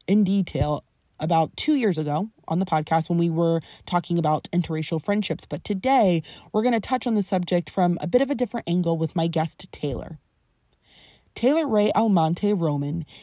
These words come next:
is a Brooklyn-based Afro-Latina actor. You may have caught her on an episode of Succession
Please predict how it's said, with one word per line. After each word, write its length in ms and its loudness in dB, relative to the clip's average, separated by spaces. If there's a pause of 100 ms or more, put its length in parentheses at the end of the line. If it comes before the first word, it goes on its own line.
is 140 0
a 60 2
Brooklyn-based 760 0 (100)
Afro-Latina 920 0
actor. 500 -8 (380)
You 140 0
may 260 0
have 140 0
caught 260 -2
her 240 0
on 240 0
an 100 0
episode 360 0
of 100 0
Succession 760 -4